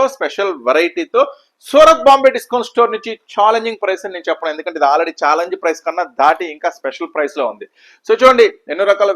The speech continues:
వీడియోస్ అన్ని చూస్తుంటారు కదా, షాప్స్ కూడా విజిట్ చేస్తుంటారు కదా, కానీ వెళ్ళిన చోట మీరు హండ్రెడ్ పర్సెంట్ సాటిస్ఫై అవ్వాలా. ఏదైతే వీడియోలో చెప్తున్నామో అది ఇక్కడ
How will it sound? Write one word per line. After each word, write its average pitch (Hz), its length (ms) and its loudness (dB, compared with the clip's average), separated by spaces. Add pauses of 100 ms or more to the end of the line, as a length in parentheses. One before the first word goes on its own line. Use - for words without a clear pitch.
వీడియోస్ 208 320 0 (360)
అన్ని 185 240 -6
చూస్తుంటారు 220 460 -4
కదా, 151 100 0 (100)
షాప్స్ 165 300 -4
కూడా 175 160 -4
విజిట్ 175 260 -10
చేస్తుంటారు 147 400 -8
కదా, 117 80 -8 (400)
కానీ 240 320 2
వెళ్ళిన 220 300 -2
చోట 220 120 2 (120)
మీరు 190 180 -4
హండ్రెడ్ 226 320 -4
పర్సెంట్ 190 280 -4 (100)
సాటిస్ఫై 170 400 -2 (140)
అవ్వాలా. 147 280 0 (160)
ఏదైతే 190 300 -2 (120)
వీడియోలో 175 360 0
చెప్తున్నామో 156 460 -2
అది 147 100 -4
ఇక్కడ 127 140 -8